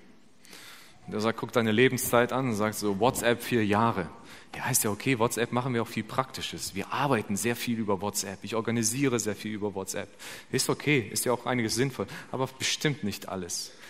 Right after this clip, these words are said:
Snapchat, drei Jahre. Du hast viel Zeit verbracht, Anerkennung von anderen zu sammeln, oder? Ja.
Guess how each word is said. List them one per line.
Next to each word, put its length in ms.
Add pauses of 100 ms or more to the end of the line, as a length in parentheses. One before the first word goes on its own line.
(180)
Snapchat, 580 (560)
drei 220
Jahre. 400 (1000)
Du 80
hast 180
viel 200
Zeit 260
verbracht, 400
Anerkennung 520
von 180
anderen 320
zu 140
sammeln, 380
oder? 280 (1400)
Ja. 220